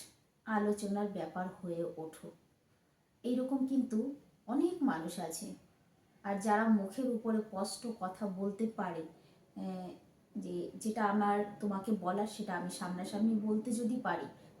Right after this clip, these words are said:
তাহলে মনে করো সেই মুহূর্তে তোমার অনেক কষ্ট লাগবে, খারাপ লাগবে, but তুমি মনে করো যে যেটা সামনে বলেছি আমি যদি কাউকে বলি,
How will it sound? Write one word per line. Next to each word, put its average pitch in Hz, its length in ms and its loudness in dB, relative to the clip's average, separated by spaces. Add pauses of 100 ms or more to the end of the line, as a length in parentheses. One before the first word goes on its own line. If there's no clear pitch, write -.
তাহলে 214 340 4
মনে 190 440 2
করো 190 220 -2
সেই 277 220 2
মুহূর্তে 277 500 2
তোমার 220 240 4
অনেক 208 280 2
কষ্ট 185 300 -4
লাগবে, 180 420 -2
খারাপ 180 360 -4
লাগবে, 170 420 -4 (420)
but 254 220 2 (380)
তুমি 247 220 4
মনে 214 340 4
করো 220 320 2 (280)
যে 180 480 -4 (1500)
যেটা 214 260 2
সামনে 214 400 4
বলেছি 226 560 2 (480)
আমি 190 220 -4
যদি 196 200 -2
কাউকে 180 340 -4
বলি, 190 340 -4